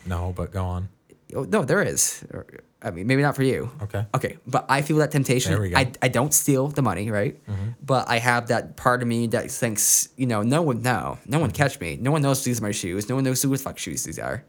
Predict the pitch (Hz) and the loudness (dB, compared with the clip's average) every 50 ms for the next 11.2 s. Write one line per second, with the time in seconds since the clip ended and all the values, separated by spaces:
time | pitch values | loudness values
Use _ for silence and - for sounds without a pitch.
0 | _ - - 92 90 92 95 107 - - - 127 113 - 127 131 131 - - - | _ -14 -10 -8 -6 -6 -6 -8 -6 -2 0 0 2 2 2 0 0 -2 -6 -2
1 | - 147 131 - - 123 123 127 120 - - 120 117 131 143 123 95 - 98 92 | 0 0 0 -2 -2 0 0 2 2 0 0 2 2 2 2 2 0 -2 -4 -2
2 | 95 107 117 113 - - 104 101 98 - - - 95 98 - 113 110 98 85 85 | -2 -2 -2 -2 -2 -2 -2 -2 -2 -4 -6 -6 -8 -8 -6 -4 -4 -2 -2 -2
3 | 101 110 - - - - 104 107 101 92 - - 98 110 107 113 - - 117 120 | -2 -4 -4 -6 -8 -6 -4 -4 -4 -4 -2 0 0 0 0 -2 -2 -2 -2 -2
4 | 117 - - 71 - 73 60 65 67 - _ - - - - - - - - - | -2 -4 -6 -8 -8 -8 -8 -10 -10 -12 _ -20 -20 -20 -20 -20 -18 -18 -18 -20
5 | - _ - 120 113 - - 123 123 127 123 123 127 127 127 123 - - - 123 | -16 _ -4 -4 -2 -2 0 0 2 0 0 2 2 2 2 0 -2 -6 -4 -2
6 | 117 101 107 113 104 - - 95 92 90 95 - 78 78 78 78 - - - _ | -2 0 0 -2 -2 -2 -2 -2 -2 -2 -4 -4 -2 -2 -2 -2 -2 -6 -12 _
7 | _ - - - 120 110 104 104 104 98 101 101 104 98 - - 110 107 104 101 | _ -18 -10 -8 -6 -4 -2 -2 0 0 2 2 2 0 0 0 0 2 2 2
8 | 101 101 - - 101 92 95 104 95 85 - - - 95 95 95 - - 110 113 | 0 0 -2 -4 -6 -4 -2 -2 -2 -4 -4 -4 -4 -2 -2 -2 -2 -4 -4 -2
9 | 107 107 107 107 104 98 110 - - 147 120 92 87 - - - - - - - | 0 0 0 0 -2 -2 -2 0 0 2 2 0 -2 -4 -6 -10 -16 -20 -20 -20
10 | - - - - - 104 113 113 104 - 101 - 120 113 120 135 135 135 - 127 | -20 -20 -20 -16 -8 -4 -4 -2 -2 -4 -4 -4 -4 -2 0 0 0 0 -2 -6
11 | - - - | -10 -10 -12